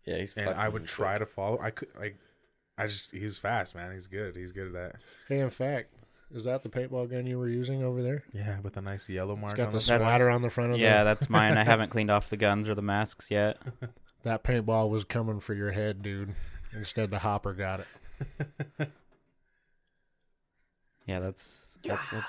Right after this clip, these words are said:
Speaker 4: Put all the, the shit right there. Well, me and Colton ended up going out the next day, and it was,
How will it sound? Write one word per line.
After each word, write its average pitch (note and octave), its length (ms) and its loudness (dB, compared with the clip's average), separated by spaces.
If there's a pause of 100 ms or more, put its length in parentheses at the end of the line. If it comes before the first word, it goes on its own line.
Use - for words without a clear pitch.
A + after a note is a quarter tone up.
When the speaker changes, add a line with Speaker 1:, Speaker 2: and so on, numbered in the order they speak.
Speaker 4:
Put A2 140 0
all G#2 140 4
the, G2+ 120 -2 (300)
the A2 100 -8
shit G#2 260 -4
right G#2 240 -2
there. G#2+ 280 6
Well, G#2 80 2
me A#2+ 180 6
and A2+ 80 2
Colton C3 260 4
ended G2 200 0
up F#2+ 120 0
going G2 180 2
out F#2 140 0
the F#2+ 60 -4
next G2 260 0
day, F2+ 320 -2 (720)
and F#2+ 80 -4
it F2 80 -4
was, F2+ 480 -8